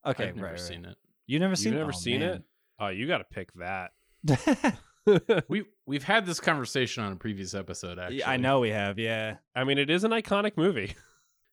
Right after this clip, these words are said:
Speaker 2: It's in my back pocket. One day, maybe. Once we get through all the good movies.
Speaker 1: I was gonna say, we're gonna start running out of
Speaker 3: We
Speaker 1: movies
Speaker 3: were,
Speaker 1: at some
Speaker 3: yeah.
Speaker 1: point.
Speaker 3: I was just looking through, like, a top one hundred list, and I was like, "Wow, we've watched most of these at this point."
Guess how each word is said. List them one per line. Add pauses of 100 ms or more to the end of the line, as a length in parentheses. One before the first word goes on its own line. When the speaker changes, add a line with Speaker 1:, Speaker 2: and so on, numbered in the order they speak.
(120)
Speaker 2:
It's
in
my
back
pocket.
One
day,
maybe. (100)
Once
we
get
through
all
the
good
movies.
Speaker 1:
I
was
gonna
say,
we're
gonna
start
running
out
of
Speaker 3:
We
Speaker 1:
movies (160)
Speaker 3:
were,
Speaker 1:
at
some
Speaker 3:
yeah.
Speaker 1:
point. (680)
Speaker 3:
I
was
just
looking
through,
like,
a
top
one
hundred
list,
and
I
was
like, (100)
"Wow,
we've
watched (160)
most
of
these
at
this
point."